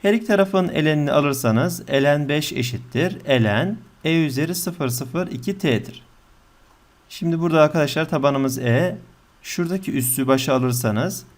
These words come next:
sıfır sıfır iki T çarpı elen E olur. Bu da birdir.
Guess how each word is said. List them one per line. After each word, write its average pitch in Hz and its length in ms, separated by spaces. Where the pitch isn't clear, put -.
sıfır 147 460
sıfır 135 580
iki 147 280
T 156 260
çarpı 123 640
elen 139 420
E 175 160
olur. 123 280
Bu 151 100
da 190 160
birdir. 131 420